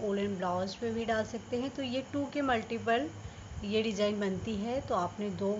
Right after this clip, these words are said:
फंदे के मल्टीपल से फंदे रखने हैं, जितने भी अपने प्रोजेक्ट पे रखना है। तो चलिए इसको बनाना शुरू करते हैं। देखिए पहले फंदे को हमने as stitch उतार लेना है ऐसे।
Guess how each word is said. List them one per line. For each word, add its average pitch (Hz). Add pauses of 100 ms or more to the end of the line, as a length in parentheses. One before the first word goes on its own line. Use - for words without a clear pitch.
फंदे 202 (100)
के 220
मल्टीपल 202
से 269 (420)
फंदे 208
रखने 202
हैं, 233
जितने 214
भी 220
अपने 220
प्रोजेक्ट 214
पे 226
रखना 220
है। 247 (420)
तो 240
चलिए 262
इसको 262
बनाना 208
शुरू 190
करते 208
हैं। 226 (1800)
देखिए 208
पहले 214
फंदे 220
को 214
हमने 226
as 214
stitch 233
उतार 220
लेना 233
है 240
ऐसे। 269